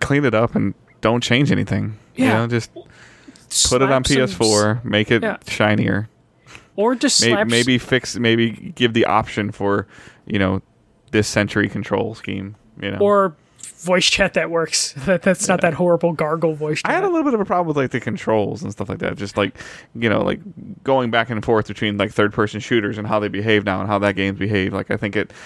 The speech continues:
Speaker 1: getting a current update to the controls, I think, would be beneficial, for me at least.
Speaker 2: Honestly, th-, if they throw, like, a, a, a, a sh-,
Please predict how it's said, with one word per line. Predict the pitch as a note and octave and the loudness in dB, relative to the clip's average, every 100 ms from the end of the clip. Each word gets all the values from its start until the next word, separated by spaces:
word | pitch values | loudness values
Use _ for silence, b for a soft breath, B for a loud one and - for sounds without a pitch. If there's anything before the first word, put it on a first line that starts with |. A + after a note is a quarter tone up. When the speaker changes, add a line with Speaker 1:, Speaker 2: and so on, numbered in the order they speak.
| B | B
Speaker 1:
getting | - A#2 G#2 | 2 2 2
a | |
current | G2 B2+ A2 G#2 | 0 0 0 0
update | G#2 - G2 - | -2 0 -4 -4
to | - | -6
the | G2 | -8
controls, | G#2 - G2+ C#2 - | -8 -6 -6 -6 -10
I | G2 | -12
think, | G#2 G#2 | -12 -12
would | G2 | -12
be | - G#2+ F#3 - | -10 -12 -14 -10
beneficial, | G2 G#2 - A2 - - - | -6 -6 -10 -12 -12 -14 -6
for | A2 | -2
me | G#2+ F2+ | 0 0
at | |
least. | B1+ G#2+ - - - - | -2 -6 -10 -20 -12 0
Speaker 2:
Honestly, | C#4 D#4 G#3+ | 2 2 0
th-, | G3 A3+ | -2 -2
if | G3+ | 0
they | A3 G#3+ | 0 0
throw, | - G3+ | 0 0
like, | C4 G#3 E3+ | 2 0 0
a, | E3 - | -4 -2
a, | F#3 | -2
a, | F3 F#3+ E3+ G3 F3 | -2 -2 -4 -2 -2
a | E3+ | -2
sh-, | - | -4